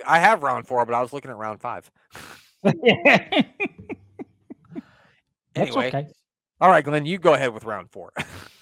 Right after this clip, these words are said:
Speaker 2: <laughs> Um, you get kicks from A-Kid.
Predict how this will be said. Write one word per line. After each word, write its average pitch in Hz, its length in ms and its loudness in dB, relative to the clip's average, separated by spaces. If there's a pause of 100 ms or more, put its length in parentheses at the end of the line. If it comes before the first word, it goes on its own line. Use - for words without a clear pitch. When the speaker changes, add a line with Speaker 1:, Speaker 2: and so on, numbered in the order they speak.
(680)
Speaker 2:
<laughs> 220 400 4 (460)
Um, 196 400 4 (260)
you 190 80 -8
get - 320 -2
kicks - 540 -4 (580)
from 190 160 -2
A-Kid. 170 520 0